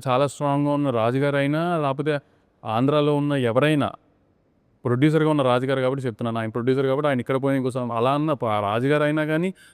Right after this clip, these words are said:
రెగ్యులర్ చిన్న డిస్ట్రిబ్యూటర్ అయినా, చిన్న అంటే in the sense చిన్న ఏరియా డిస్ట్రిబ్యూటర్ అయినా అంటే, ఎవరు నా దగ్గరికి ఎప్పుడు కంప్లైంట్ తీసుకుని రాలేదు, డబ్బులు వెనక్కి ఇవ్వమని ఎప్పుడూ అడగలేదు మమ్మల్ని.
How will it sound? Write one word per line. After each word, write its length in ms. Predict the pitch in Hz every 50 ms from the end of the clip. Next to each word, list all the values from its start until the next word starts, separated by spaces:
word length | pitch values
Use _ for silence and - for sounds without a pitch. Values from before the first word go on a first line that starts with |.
| -
రెగ్యులర్ 300 | - 123 120 131 156 156 139 151
చిన్న 120 | 147 147
డిస్ట్రిబ్యూటర్ 420 | 143 143 - - - 151 143 147
అయినా, 120 | 143 135 123 -
చిన్న 160 | 139 127 143 165
అంటే 220 | 165 160 156 170
in 80 | 160 156
the 80 | 135
sense 180 | 151 160 165 - - - -
చిన్న 200 | - 147 160 165
ఏరియా 260 | 160 151 156 160 160
డిస్ట్రిబ్యూటర్ 380 | 147 139 123 - 127 120 120
అయినా 160 | 113 113 110 107
అంటే, 260 | 104 101 104 120 127 143 _ - - - - -
ఎవరు 380 | - 110 107 107 123 156 170 196
నా 200 | 208 202 185 170
దగ్గరికి 280 | 156 156 151 170 170 165
ఎప్పుడు 220 | 143 - - 190
కంప్లైంట్ 460 | - - 147 147 147 185 180 180 170 156
తీసుకుని 300 | 175 147 - 175 160 147
రాలేదు, 360 | 147 147 156 165 165 170 202 190 165 - _ _ _ -
డబ్బులు 280 | 131 120 120 120 139 151
వెనక్కి 220 | 147 151 139 160
ఇవ్వమని 180 | 151 156 151 139
ఎప్పుడూ 220 | 123 - 151 160
అడగలేదు 300 | 151 135 135 135 135 131
మమ్మల్ని. 380 | 123 117 110 104 107 104 101